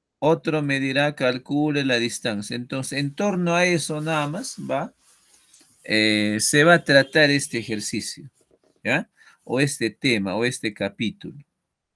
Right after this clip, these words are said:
Ya un poquito más abajo lo traigo. Quedó claro, ¿no? Esa parte.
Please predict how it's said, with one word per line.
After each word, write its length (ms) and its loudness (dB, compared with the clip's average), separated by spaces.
Ya 100 -6
un 120 -6
poquito 480 -6
más 280 -4
abajo 400 -2
lo 160 -6
traigo. 400 0
Quedó 300 4
claro, 340 4
¿no? 140 -2
Esa 260 -4
parte. 400 -4